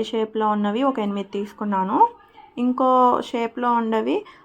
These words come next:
అవి ఎనిమిది తీసుకున్నాను. రెండిటిని ఇట్లాగా కలిపి దగ్గరికి ఇలా పట్టుకోండి. పట్టుకున్న తర్వాత మధ్యలోకి పసుపు కొమ్మ పెట్టుకోవాలి. ఇప్పుడు మనం స్టార్టింగ్‌లో ఇలా వూల్ని, ఆ,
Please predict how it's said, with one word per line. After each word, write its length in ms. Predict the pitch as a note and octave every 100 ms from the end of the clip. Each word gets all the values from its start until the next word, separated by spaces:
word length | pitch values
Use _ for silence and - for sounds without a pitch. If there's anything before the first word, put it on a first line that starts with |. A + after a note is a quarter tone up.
| _ -
అవి 200 | G#3+ B3+
ఎనిమిది 340 | A3+ G#3+ G#3
తీసుకున్నాను. 600 | G#3 G#3 G#3 G#3 F#3+ G#3 -
రెండిటిని 600 | G#3+ G#3+ A3 A3+ A#3+ D4
ఇట్లాగా 500 | B3 A#3+ G#3 G3+ A#3 G4+ A#4 - - _ _ _
కలిపి 340 | A#3 A3 A3 C4+
దగ్గరికి 400 | A3+ G3+ G#3+ A3+
ఇలా 140 | A3+
పట్టుకోండి. 680 | G#3 G3 G3 G#3+ G3+ F#3+ G#3+ G4+ A4+ _ _ _ _ _ _
పట్టుకున్న 400 | A3 G#3 G#3+ A#3 B3
తర్వాత 500 | A#3 G3+ G3 F#3+ G3+ B3 F4
మధ్యలోకి 540 | B3+ G#3 A3 G#3 G#3
పసుపు 340 | - A3 - G3+
కొమ్మ 200 | G#3 G#3+
పెట్టుకోవాలి. 760 | G3+ F#3+ - F3+ F3+ F3 A#3 A4 B4+ _ _ _ _ _ _ _ - _ - A#3
ఇప్పుడు 260 | A3+ A#3 C4+
మనం 260 | B3 A#3+ A#3+ - - _ -
స్టార్టింగ్‌లో 720 | - A3+ A3 A3 C4+ C4+ C#4
ఇలా 160 | B3+
వూల్ని, 520 | A3+ A3+ B3+ A#3+ A3+ C4+ F4+ - -
ఆ, 80 | _